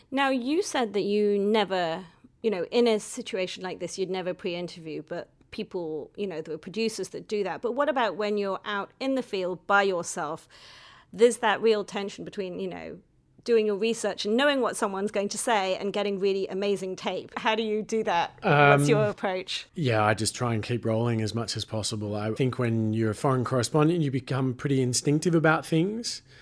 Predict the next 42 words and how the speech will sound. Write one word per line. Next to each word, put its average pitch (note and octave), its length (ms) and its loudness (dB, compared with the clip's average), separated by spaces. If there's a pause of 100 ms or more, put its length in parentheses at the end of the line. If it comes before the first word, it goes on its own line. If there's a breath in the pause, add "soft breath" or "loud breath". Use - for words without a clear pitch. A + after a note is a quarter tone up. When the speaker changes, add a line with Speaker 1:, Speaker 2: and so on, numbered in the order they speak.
(440 loud breath)
Speaker 2:
and A2+ 540 2
you A#2+ 100 0
know A#2 220 2
that A#2 100 0
you'll A2+ 140 0
get A#2 140 0
a A#2 40 0
lot A2+ 140 0
of A2 40 -4
stuff A#2 280 -2
that A#2+ 100 -2
never A#2 240 -2
makes A#2 540 -4 (480)
the C3+ 80 -2
cut. A3 440 -2 (1120 loud breath)
But C#3 180 2
I A#2+ 80 4
think B2 320 -2
you A#2+ 60 -4
go A2 260 2
in A2 180 2
and G#2 440 -2 (240)
give A2+ 180 -4
it G#2 60 -4
your G#2+ 100 -4
best G2+ 220 -6
shot. F#2+ 320 -6 (160)
Sometimes G#2 640 -4
th-, A#2+ 200 -14
something G#2+ 320 -4
clearly A#2+ 340 -2
isn't A2+ 200 -4
gonna A2+ 160 0
work, E3+ 320 0
so C#3+ 100 -2
you G#2+ 380 -2 (100)
pull - 180 -2
out B2 160 4
of B2+ 60 4
that B2+ 340 2 (260)
pretty A#2+ 260 0
quickly. D3 520 -4